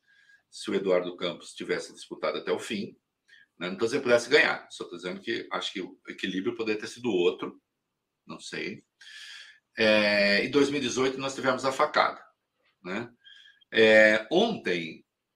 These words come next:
começou, isso já tem algum tempo, mas veja só, eu já sei dessa história, já tem uns quinze dias, mas eu, eu, eu considero tão absurda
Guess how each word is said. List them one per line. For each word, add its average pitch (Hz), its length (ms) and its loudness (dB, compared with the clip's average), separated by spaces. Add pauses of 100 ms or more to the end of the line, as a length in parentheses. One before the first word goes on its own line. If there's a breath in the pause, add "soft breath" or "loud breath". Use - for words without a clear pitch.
começou, 107 440 -6
isso 101 380 -8
já 139 140 -2
tem 139 160 -2
algum 135 360 -4
tempo, 107 480 0
mas 95 360 -4
veja 143 320 -2
só, 90 200 -2
eu 135 180 0
já 160 140 -2
sei 110 220 0
dessa 92 200 -4
história, 113 420 -2
já 95 120 -10
tem 110 140 -10
uns 104 140 -12
quinze 113 340 -10
dias, 104 340 -2
mas 113 160 -6
eu, 131 220 -4 (100)
eu, 117 200 -4
eu 123 140 -6
considero - 380 -4
tão - 120 -2
absurda - 800 -6